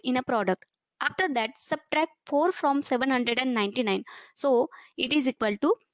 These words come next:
seven hundred and ninety-nine minus four, which is seven hundred and ninety-five. Okay,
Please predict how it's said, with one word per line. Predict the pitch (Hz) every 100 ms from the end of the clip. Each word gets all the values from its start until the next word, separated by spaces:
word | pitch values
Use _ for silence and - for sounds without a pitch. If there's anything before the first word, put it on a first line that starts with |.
| -
seven | 269 262
hundred | 311 294 302
and | 330 311
ninety-nine | 240 226 269 247 262
minus | 233 220 247
four, | - 214 269
which | 254 240
is | 285 349 - - -
seven | - 254 254
hundred | 240 214 208
and | 320
ninety-five. | 349 240 226 247 214 196 - - - - -
Okay, | 240 330